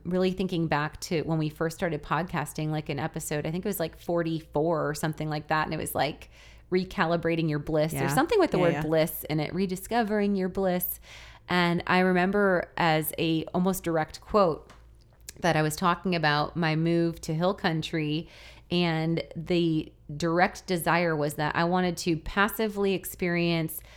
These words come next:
Speaker 1: an awe jaw drop on a daily basis. And so the area where we positioned ourselves in the valley in Austin at that time was just one of those, like,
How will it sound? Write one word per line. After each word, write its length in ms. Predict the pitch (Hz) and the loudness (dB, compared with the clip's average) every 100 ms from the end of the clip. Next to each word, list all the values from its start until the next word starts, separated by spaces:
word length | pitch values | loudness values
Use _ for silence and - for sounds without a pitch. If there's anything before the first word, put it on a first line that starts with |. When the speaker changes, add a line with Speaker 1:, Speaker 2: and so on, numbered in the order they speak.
| - - - - | -20 -20 -8 0
Speaker 1:
an 200 | 175 - | 0 4
awe 540 | 160 151 151 151 160 - 160 | 6 6 4 2 -2 -6 -2
jaw 300 | 165 151 147 | 2 4 2
drop 420 | - 110 - - | 0 -2 -4 -6
on 140 | - 156 | -2 0
a 80 | 147 | 0
daily 300 | 147 147 147 | -2 -4 -4
basis. 600 | 139 143 - - 143 - | -4 -4 -8 -8 -10 -6
And 140 | 156 | -6
so 320 | - 151 147 | -2 0 2
the 220 | 147 165 | 0 -2
area 340 | - 165 190 190 | 0 2 4 4
where 140 | 175 | 2
we 100 | 165 | 0
positioned 480 | 160 180 170 170 175 | 0 -2 -2 -2 -2
ourselves 540 | 165 160 160 151 151 - - - - | -2 -2 -2 -2 -4 -10 -20 -20 -8
in 180 | - 175 | -2 0
the 80 | 175 | 0
valley 720 | 156 160 156 147 147 147 147 - | 0 2 2 0 -2 -2 -6 -4
in 420 | 156 147 151 - | -2 0 -2 -2
Austin 640 | 156 160 180 - 156 143 | -2 -2 -2 -6 -6 -4
at 160 | 143 147 | -4 -4
that 180 | 147 - | -6 -4
time 440 | 165 147 143 147 - - - | -4 -2 -2 -4 -6 -18 -8
was 160 | 170 170 | -4 -2
just 180 | 175 170 | -4 -2
one 140 | 165 | -2
of 80 | 170 | 0
those, 400 | 160 156 156 151 | 2 2 0 -2
like, 260 | 151 147 | -4 -4